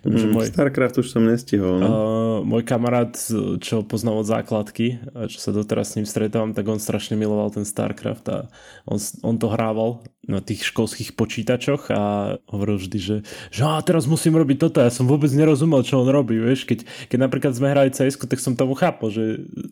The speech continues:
Speaker 1: tuto máš zbraň a strieľaj, hej. Ale toto som nechápal, alebo keď sme tam mali také, o, závodné hry. Sme sa všetci spojili a už len, že "kámo, predbehol som ťa úplne". <laughs> A učiteľka, že,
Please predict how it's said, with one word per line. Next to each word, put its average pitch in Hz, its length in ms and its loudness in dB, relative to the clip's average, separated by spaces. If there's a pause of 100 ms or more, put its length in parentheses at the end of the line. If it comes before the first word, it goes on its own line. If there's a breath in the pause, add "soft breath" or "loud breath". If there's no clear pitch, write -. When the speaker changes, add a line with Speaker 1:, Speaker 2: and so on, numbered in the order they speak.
(200)
Speaker 1:
tuto 139 240 0
máš 123 320 0
zbraň 135 480 4
a 113 80 2
strieľaj, 113 560 0
hej. 117 160 0 (480 loud breath)
Ale 113 160 0
toto 131 240 -2
som 131 160 0
nechápal, 127 480 2
alebo 110 240 0
keď 113 160 -2
sme 120 80 2
tam 117 240 0
mali 117 80 0
také, 113 480 -2 (400 loud breath)
o, 107 400 -2
závodné 135 560 2
hry. 98 320 -8 (160)
Sme 113 240 2
sa 127 160 0
všetci 139 320 -2
spojili 151 400 4
a 143 160 6
už 127 80 2
len, 139 240 4
že - 160 -4
"kámo, 214 400 2
predbehol 208 480 2
som 196 240 0
ťa 185 240 2
úplne". 165 400 4 (180)
<laughs> 131 220 -4
A 120 160 2
učiteľka, 131 480 0
že, - 160 -8